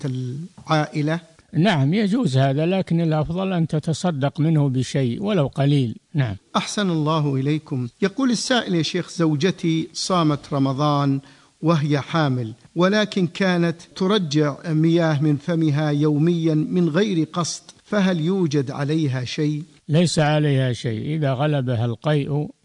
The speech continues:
Speaker 2: وخرج بدون، آه، بدون اختيارها فإن صيامها لا يتأثر بذلك،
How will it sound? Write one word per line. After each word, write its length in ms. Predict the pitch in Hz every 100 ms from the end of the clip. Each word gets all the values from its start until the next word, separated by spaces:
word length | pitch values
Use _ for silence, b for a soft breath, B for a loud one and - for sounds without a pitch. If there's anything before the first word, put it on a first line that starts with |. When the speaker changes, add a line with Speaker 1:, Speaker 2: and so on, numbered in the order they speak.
| -
Speaker 2:
وخرج 800 | 135 - 143 147 135 131 139 135 622 _ -
بدون، 720 | 151 151 160 143 143 131 120 233 - _ -
آه، 200 | 147 147
بدون 680 | 151 185 156 143 135 135 131
اختيارها 920 | - - 151 147 165 190 202 214 -
فإن 420 | - 147 165 156
صيامها 640 | 120 - 131 151 185 190 202
لا 200 | 175 123
يتأثر 680 | 120 135 127 127 - 139 135
بذلك، 760 | 123 123 135 110 123 - -